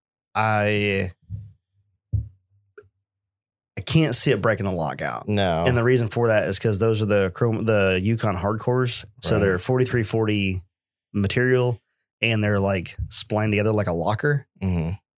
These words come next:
Speaker 1: Um,
Speaker 2: They do break open though, right?
Speaker 1: I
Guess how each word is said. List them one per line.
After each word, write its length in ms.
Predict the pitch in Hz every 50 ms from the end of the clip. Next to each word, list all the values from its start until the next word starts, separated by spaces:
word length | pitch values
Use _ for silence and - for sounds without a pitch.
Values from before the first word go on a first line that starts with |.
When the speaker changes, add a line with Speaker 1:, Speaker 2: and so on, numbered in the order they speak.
| _ -
Speaker 1:
Um, 440 | 104 104 98 95 92 90 87 87 87 92
Speaker 2:
They 140 | 110 110
do 140 | 123 143 160
break 300 | 147 127 113 101 95 -
open 340 | 101 107 123 - - 87 78
though, 160 | 90 87 87
right? 360 | 85 76 78 82 92 107 113 - _ _ _ _ _ _ _ _ _ _ _ _ _
Speaker 1:
I 40 | -